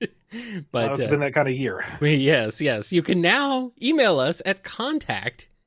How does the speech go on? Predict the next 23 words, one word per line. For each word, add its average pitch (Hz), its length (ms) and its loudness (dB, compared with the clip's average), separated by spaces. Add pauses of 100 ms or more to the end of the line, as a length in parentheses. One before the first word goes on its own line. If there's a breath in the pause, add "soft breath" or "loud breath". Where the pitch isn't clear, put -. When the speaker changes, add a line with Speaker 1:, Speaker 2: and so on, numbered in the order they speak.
(140)
Speaker 1:
at 147 200 0
bumblecast 160 580 -2
dot 139 240 -4
com. 143 500 -10 (600)
The 147 160 0
old 185 240 2
bumblecast 180 580 0
at 170 140 2
yahoo 165 360 0
dot 113 220 -2
com 107 320 -8
also 143 420 -4 (120)
still 165 260 0
works. 113 480 -4
It, 123 140 -12 (180)
they 135 120 0
both 139 220 -2
go 165 120 2
to 127 60 -4
the 117 100 -8
same 110 240 -2
place. - 340 -14
So 90 300 -12